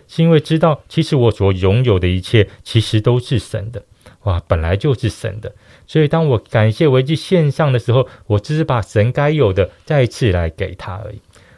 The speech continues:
同时，感谢的祭也并不是因为环境顺利我才要这样做的。当患难之日，我也可以要献上。因为献上表明了我知道这位神是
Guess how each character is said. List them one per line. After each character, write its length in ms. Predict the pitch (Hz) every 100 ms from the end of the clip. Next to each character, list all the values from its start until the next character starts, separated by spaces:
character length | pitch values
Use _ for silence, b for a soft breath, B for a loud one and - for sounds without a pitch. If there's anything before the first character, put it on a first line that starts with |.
| b
同 160 | - 139
时， 260 | - 226 214 b _
感 200 | - 123
谢 160 | 127 196
的 80 | 165
祭 320 | - 190 160
也 140 | 123
并 220 | 123 208 165
不 120 | 156
是 160 | -
因 120 | 170 180
为 120 | 165
环 360 | - 120 135
境 200 | 151 170
顺 300 | 143 185 156
利 220 | 156 139 B -
我 140 | 101
才 180 | - 101
要 180 | 120 107
这 160 | -
样 160 | 113 87
做 280 | - 82 80
的。 120 | - b b b b
当 200 | 110 120
患 320 | 117 160 127
难 220 | 123 107 95
之 180 | 101
日， 140 | 98 85 _
我 180 | 92 87
也 100 | 90
可 200 | - 80
以 80 | 78
要 140 | 80
献 280 | 78 - 87
上。 200 | 87 - - _ b b b b -
因 80 |
为 60 | 127
献 280 | - 139 127
上 240 | 143 123 -
表 160 | 113 98
明 180 | 98
了 220 | 107 104 B B
我 120 | 95
知 200 | - 117
道 260 | 117 113 - -
这 100 | 107
位 120 | 98
神 280 | - 85 90
是 300 | - 104